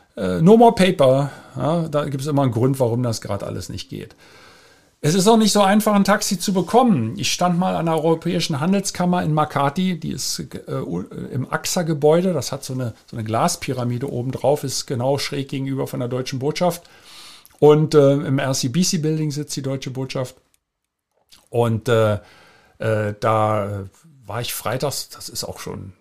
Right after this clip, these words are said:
lange her, aber ich war freitags, äh, bevor ich die Firma gegründet hatte, also bestimmt zwölf Jahre ist das her oder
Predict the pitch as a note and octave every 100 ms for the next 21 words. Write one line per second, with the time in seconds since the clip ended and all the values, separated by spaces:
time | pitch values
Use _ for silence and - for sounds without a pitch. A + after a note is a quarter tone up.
0 | _ F#2+ G2 F#2+ D3+ E3+ C#3+ - A#2+ A2+
1 | B2+ - A2+ - A2+ C3+ C#3 - - B2
2 | G#2+ G2+ A2 B2 - - _ A#2+ C3 -
3 | F3+ F3 C#3 C3 C#3+ A#2+ A2+ G#2+ A#2+ -
4 | - F#2+ - - A2 G#2 G#2 B2+ - A2
5 | A2 G#2 A#2 A2 - - G#2 F#2+ F#2 F#2